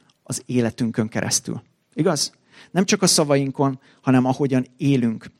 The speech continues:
Jézus ezt kétféleképpen szemlélteti a Bibliában. A Máté öt tizenháromban le van írva. Az egyik két ilyen, két dologra, két,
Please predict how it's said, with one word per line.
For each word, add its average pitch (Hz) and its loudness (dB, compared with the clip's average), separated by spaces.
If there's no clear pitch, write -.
Jézus 180 2
ezt - -2
kétféleképpen 143 0
szemlélteti 120 2
a 117 2
Bibliában. 107 0
A 120 -6
Máté 165 2
öt 151 2
tizenháromban 123 2
le 131 2
van 127 0
írva. 107 -4
Az - 0
egyik 214 0
két 170 2
ilyen, 131 -8
két 147 2
dologra, 120 0
két, - 0